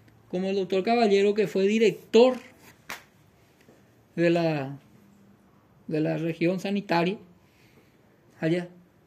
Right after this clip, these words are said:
y que tuvo una gestión ejemplar, y que después del doctor Caballero, esa gestión, o pu-, a mí, y mi yepe, hago mi, mi tiempo, ojo, pa' y te lleve, a pu-, cuevo todo allá. Entonces, se la su opinión, pues, a él,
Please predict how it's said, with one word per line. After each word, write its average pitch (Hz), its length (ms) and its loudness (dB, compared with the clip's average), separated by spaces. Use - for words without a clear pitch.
y 247 120 -2
que 214 140 4
tuvo 220 240 2
una 220 200 2
gestión 202 600 -2
ejemplar, 214 760 0
y 220 140 -4
que 233 140 6
después 208 340 4
del 240 140 2
doctor 240 280 2
Caballero, 262 460 2
esa 233 200 -2
gestión, 233 500 0
o 190 140 -6
pu-, 226 160 -6
a 208 100 -4
mí, 214 260 0
y 208 140 -2
mi 208 260 2
yepe, 214 320 4
hago 233 180 6
mi, 247 140 2
mi 240 160 6
tiempo, 262 340 4
ojo, 214 300 0
pa' 202 100 0
y 180 60 2
te 202 160 6
lleve, 196 360 4
a 190 140 -4
pu-, 196 120 -4
cuevo 254 240 2
todo 185 120 -6
allá. 170 160 -10
Entonces, 233 340 4
se 294 180 6
la 339 120 8
su 370 140 2
opinión, 220 440 4
pues, 247 120 2
a 220 180 2
él, - 140 2